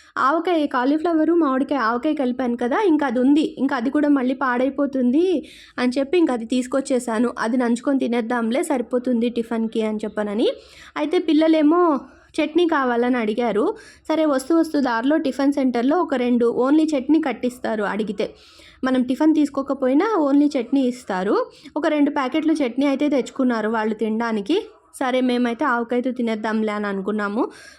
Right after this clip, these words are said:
మొత్తం మీద అయితే డిన్నర్ ఈ విధంగా సింపుల్గా ఎవరి వాటర్ బాటిల్ వాళ్ళకి, ఎవరి బాక్స్ వాళ్ళకి తినేసేసి పడేసేయొచ్చు. ఇంకా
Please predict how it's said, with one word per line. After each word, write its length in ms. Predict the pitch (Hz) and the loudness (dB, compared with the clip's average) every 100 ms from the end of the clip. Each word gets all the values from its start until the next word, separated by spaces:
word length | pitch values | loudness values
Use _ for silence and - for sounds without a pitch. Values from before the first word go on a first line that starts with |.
| - | -6
మొత్తం 260 | 285 330 | 0 4
మీద 140 | 311 302 | 4 4
అయితే 240 | 240 320 | 2 0
డిన్నర్ 380 | 247 254 262 285 | 0 2 0 0
ఈ 100 | 254 | 0
విధంగా 320 | 226 254 262 | 0 0 0
సింపుల్గా 680 | 254 233 233 254 262 254 262 262 - - | -2 -2 0 0 0 0 -2 -6 -18 -6
ఎవరి 220 | 269 285 | -2 0
వాటర్ 280 | 294 262 262 | 0 0 0
బాటిల్ 320 | 262 311 294 | 0 0 2
వాళ్ళకి, 500 | 277 240 240 240 254 - - | 2 2 0 -2 -4 -6 -6
ఎవరి 240 | 262 269 277 | -2 0 0
బాక్స్ 340 | 262 262 - | 0 -2 0
వాళ్ళకి 480 | 294 240 233 262 247 | 0 0 -2 -2 -2
తినేసేసి 500 | 294 285 302 294 294 | 0 2 2 0 0
పడేసేయొచ్చు. 800 | 370 311 254 269 262 240 220 226 | 0 0 0 0 0 0 -2 -4
ఇంకా 340 | 208 220 269 | -4 -4 -4